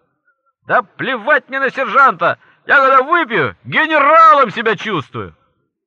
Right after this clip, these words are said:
На занятиях по тактике. А теперь, товарищи солдаты, поднимите головы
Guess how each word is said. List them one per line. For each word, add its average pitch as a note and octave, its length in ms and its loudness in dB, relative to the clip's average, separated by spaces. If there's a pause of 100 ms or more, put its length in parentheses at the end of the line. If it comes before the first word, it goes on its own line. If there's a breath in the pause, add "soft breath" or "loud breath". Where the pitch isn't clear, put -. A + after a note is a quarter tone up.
(2500)
На G#3+ 260 -4
занятиях A#3 580 -4
по E3 140 -2
тактике. F2 600 -6 (220)
А C#3+ 180 0
теперь, C4+ 540 -4
товарищи D4 460 0
солдаты, C#4 640 0
поднимите G3 680 -4
головы D#4 800 0